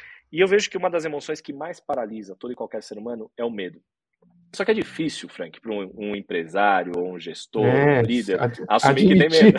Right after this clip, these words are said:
Speaker 2: <laughs> admitir que tem medo, né?
Speaker 1: Não pode, não pode, né?
Speaker 2: É bem
Speaker 1: É,
Speaker 2: isso.
Speaker 1: mas ele toma outras formas. E então, às vezes, o, o gestor, ou o líder, ou o empresário, ele fala, "Cara, eu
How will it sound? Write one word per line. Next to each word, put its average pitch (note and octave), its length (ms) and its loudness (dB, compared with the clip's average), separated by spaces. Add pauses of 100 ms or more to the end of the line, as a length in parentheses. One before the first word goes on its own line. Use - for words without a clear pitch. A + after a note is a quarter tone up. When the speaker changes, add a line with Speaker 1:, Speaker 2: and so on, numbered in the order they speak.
Speaker 2:
<laughs> - 140 2
admitir E3 640 4
que D#4 120 6
tem G3+ 200 -2
medo, F3 320 0
né? D3+ 100 4
Speaker 1:
Não - 80 -2
pode, D#3+ 400 2
não D#3+ 140 -10
pode, D#3 360 -6
né? C3 140 -12 (840)
Speaker 2:
É A#2+ 160 -6
bem B2+ 320 -8
Speaker 1:
É, D3+ 100 -4
Speaker 2:
isso. C#3 360 -4
Speaker 1:
mas D#3 260 -8
ele F3+ 120 -8
toma E3+ 200 -6
outras F3+ 360 -8
formas. B2+ 600 -10
E A2 140 -18
então, C3+ 280 -6
às A#2 100 -10
vezes, C#3+ 160 -6
o, B2+ 260 -10
o A2+ 60 -12
gestor, A#2 520 -8
ou F2+ 100 -8
o F2+ 40 -12
líder, G#2+ 300 -10
ou F#2+ 60 -8
o G2 40 -12
empresário, G#2 380 -6
ele A#2 80 -12
fala, - 140 -14
"Cara, - 240 -18
eu - 40 -16